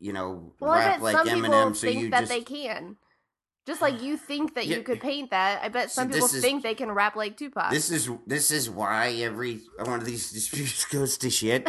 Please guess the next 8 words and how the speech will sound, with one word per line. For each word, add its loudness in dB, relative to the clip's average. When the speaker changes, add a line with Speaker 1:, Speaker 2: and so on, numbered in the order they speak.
Speaker 1:
because 4
Speaker 2:
<laughs> -2
Speaker 1:
it's 4
not 10
the 2
point, 4
okay? 2
Because -2